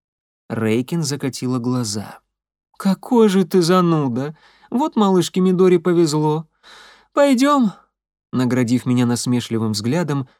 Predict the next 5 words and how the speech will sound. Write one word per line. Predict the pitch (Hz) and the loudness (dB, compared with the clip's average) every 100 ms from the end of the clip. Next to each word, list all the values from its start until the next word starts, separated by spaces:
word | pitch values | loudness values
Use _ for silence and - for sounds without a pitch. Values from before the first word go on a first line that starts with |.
| _ | _
она | 135 127 127 | -4 -2 0
развернулась. | 117 120 147 127 107 - - - _ _ _ _ _ _ | -2 -2 -2 -2 -4 -6 -10 -10 _ _ _ _ _ _
«Рейкин». | 113 120 139 113 - - - _ _ _ _ _ - | -6 -2 0 -2 -4 -18 -20 _ _ _ _ _ 0
«Ну | 262 | 2
что?» | - - 214 143 98 | 0 0 2 2 -2